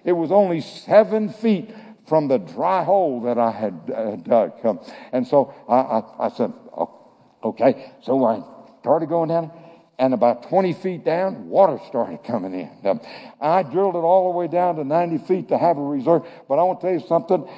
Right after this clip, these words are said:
I never could run that well dry. Um, I dropped the submersible pump down in there. We had a huge garden. I could never do it. You see, God not only knows, um, every dynamic in our life, He knows what's under the surface, if you please.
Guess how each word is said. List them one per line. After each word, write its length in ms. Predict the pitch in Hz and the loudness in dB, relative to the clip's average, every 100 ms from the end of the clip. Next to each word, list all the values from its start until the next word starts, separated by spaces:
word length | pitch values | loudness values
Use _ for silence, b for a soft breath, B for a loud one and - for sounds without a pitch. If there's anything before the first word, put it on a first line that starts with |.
| B - | B -6
I 300 | 139 156 131 | -2 0 0
never 580 | 113 123 139 180 170 175 | -2 -6 0 2 2 0
could 220 | 180 165 | -2 -2
run 220 | 156 175 | 0 0
that 180 | 170 180 | -2 -2
well 240 | 160 175 | 0 0
dry. 380 | 214 160 104 - | 0 -4 -6 -6
Um, 160 | 120 92 - B B | -4 -4 -6 B B
I 220 | 147 165 170 - - | -2 0 0 -6 -2
dropped 320 | 175 165 - | 0 0 -2
the 160 | 143 127 | -4 -4
submersible 720 | - 170 147 180 - 156 165 | 2 2 4 2 2 0 0
pump 380 | - 170 180 - | 2 0 0 2
down 240 | 180 170 | 2 2
in 120 | 175 170 | -2 0
there. 180 | 180 175 B | 0 -2 B
We 160 | - 180 | -2 0
had 160 | 175 | 2
a 80 | 170 | 2
huge 460 | 131 170 190 139 113 | 0 -4 -4 -6 -4
garden. 400 | - 165 131 123 B B | 0 2 2 -2 B B
I 140 | 143 | -2
could 200 | - 139 | 0 -2
never 200 | 135 135 | -2 -2
do 40 | 127 | -4
it. 60 | B B | B B
You 120 | 185 | -4
see, 220 | 226 202 - 120 | 0 0 0 0
God 460 | 196 220 - 151 | 2 2 -2 -4
not 240 | 165 190 165 | 0 2 2
only 320 | 180 170 151 | 0 -2 -2
knows, 500 | 151 185 117 - - | 2 2 0 -8 -2
um, 160 | 139 - B B - | -2 -2 B B -2
every 380 | 247 254 269 | 0 0 -4
dynamic 640 | 208 214 208 202 214 196 175 | -2 2 2 0 -2 -2 -2
in 120 | 180 | 0
our 180 | 165 156 | 2 2
life, 240 | 160 185 117 B B | 2 -2 -4 B B
He 200 | 196 214 | -4 -2
knows 600 | 190 208 220 226 220 208 | 0 0 2 0 0 -2
what's 260 | 175 175 - | -4 -4 -2
under 380 | 190 196 196 180 | -2 0 2 2
the 140 | 185 | 0
surface, 640 | 156 - 165 - 135 - - | -2 0 0 0 -10 -8 -4
if 180 | 123 - | -2 0
you 100 | 120 | -2
please. 280 | 135 127 | 0 0